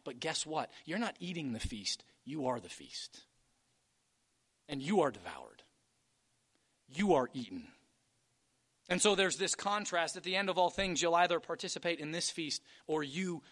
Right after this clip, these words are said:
will be feasted upon, which I encourage you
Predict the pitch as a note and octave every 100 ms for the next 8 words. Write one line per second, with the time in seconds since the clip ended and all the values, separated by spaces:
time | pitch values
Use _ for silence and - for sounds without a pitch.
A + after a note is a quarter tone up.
0 | - C3 F3 E3+ C#3+ - - C3 E3 C#3+
1 | - - - F3 D#3+ - E3 D3+ - _
2 | _ _ - B2 - D#3 D3 C3+ A#2 C3
3 | C#3 E3 D#3+ C#3+ - F3 E3 C#3 D#3+ D3